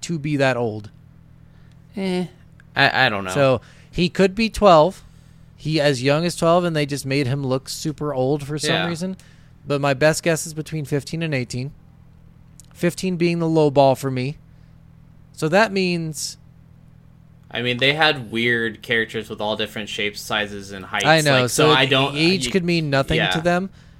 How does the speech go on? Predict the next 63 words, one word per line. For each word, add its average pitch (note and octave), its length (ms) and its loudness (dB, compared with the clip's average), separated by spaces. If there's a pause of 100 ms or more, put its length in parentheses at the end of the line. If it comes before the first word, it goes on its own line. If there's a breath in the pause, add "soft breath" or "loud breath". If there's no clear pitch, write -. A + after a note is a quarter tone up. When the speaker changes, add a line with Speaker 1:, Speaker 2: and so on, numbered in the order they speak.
(340 soft breath)
Speaker 1:
but F#3 420 6 (480)
they, F3+ 240 2
th-, E3+ 460 -8
but F#3 140 0
it E3+ 100 -2
doesn't. E3+ 400 2
It D#3 140 -6
does A3 240 2
mean D#3 180 -2
something B2+ 340 -4
because C3+ 240 -4
they D#3 140 2
already D#3+ 260 2
said C#3+ 300 -2
Raz C#3 320 2
is C#3 120 -4
ten D3 260 -4
years C3+ 200 -2
old C#3+ 280 0
and B2+ 80 -4
he C3 80 -2
looks B2 260 -4
like C3 140 -4
a B2+ 40 -6
ten-year-old. C3 600 -4 (240)
Speaker 2:
Yeah. F#2 320 -6
Speaker 1:
So E3+ 100 -2
they've E3 180 2
already A#3 240 4
established A3 440 0
that C#3 120 -2
age D#3 300 0
means F3 260 -2
something A#2+ 320 -6
to A#2+ 80 -14
them. G2+ 200 -16 (240)
Speaker 2:
Well, F3 120 -2
I C#3+ 120 2
know D#3 260 -4
Speaker 1:
So - 80 -4
the D3 120 2
Speaker 2:
that, G#2+ 360 0
but G#2+ 140 -2
I'm A2+ 120 -4
just A#2 160 -6
saying, B2+ 200 0
Speaker 1:
so A2 100 2
the G#2+ 60 2
Speaker 2:
like, A2 100 2
Speaker 1:
problem A#3 320 4
with A#3+ 120 -2
these A3+ 100 0
Speaker 2:
height D3+ 180 8
Speaker 1:
years C#3 240 2
Speaker 2:
does - 80 -2
not B2+ 80 2
Speaker 1:
is A#2+ 60 2
Speaker 2:
mean A#2 80 -4
Speaker 1:
that C#3 200 4
Speaker 2:
age A2+ 220 -2
in F#2+ 80 -8
their E2+ 160 -10
world. C#2+ 380 -12